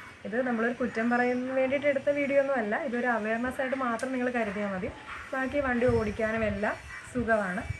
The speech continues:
മറ്റു പ്രശ്നങ്ങളൊന്നും, വലിയ പ്രശ്നങ്ങളൊന്നുമില്ല.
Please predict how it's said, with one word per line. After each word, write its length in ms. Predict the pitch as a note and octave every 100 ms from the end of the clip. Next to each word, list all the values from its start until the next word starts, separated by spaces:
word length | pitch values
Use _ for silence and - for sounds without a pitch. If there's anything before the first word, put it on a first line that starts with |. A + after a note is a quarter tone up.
| -
മറ്റു 140 | A#3 A#3+
പ്രശ്നങ്ങളൊന്നും, 760 | A3+ - G#3+ G#3 G#3 G#3 G3+ -
വലിയ 260 | G#3 A#3 G#4
പ്രശ്നങ്ങളൊന്നുമില്ല. 840 | G#4+ - B3+ A3 G3 F3+ D#3+ D3